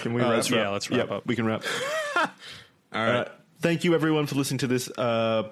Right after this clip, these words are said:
Speaker 2: podcast, this episode of the podcast. You can head on over to patreon dot com slash the official podcast. We recorded a bonus yesterday that's going up. I talk about my, um, gecko who's n-, not eating. Actually, f-,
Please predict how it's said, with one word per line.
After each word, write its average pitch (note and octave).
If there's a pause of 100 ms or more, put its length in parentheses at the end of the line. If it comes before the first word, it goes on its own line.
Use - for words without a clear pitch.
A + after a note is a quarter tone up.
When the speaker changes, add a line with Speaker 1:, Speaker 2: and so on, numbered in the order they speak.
Speaker 2:
podcast, A#2+
this B2
episode A#2
of A2
the A2
podcast. A2+
You A#2
can A#2
head B2
on A2+
over G#2+
to A2
patreon G#2+
dot G2+
com G2
slash G#2+
the A2
official A2
podcast. A2
We A#2
recorded G#2+
a G2
bonus B2
yesterday A#2+
that's A#2
going A#2
up. A2+
I A2
talk A2
about G#2+
my, G#2+ (580)
um, G2 (100)
gecko A#2
who's G#2+ (400)
n-, A2+
not A#2
eating. A#2+
Actually, C#3
f-, -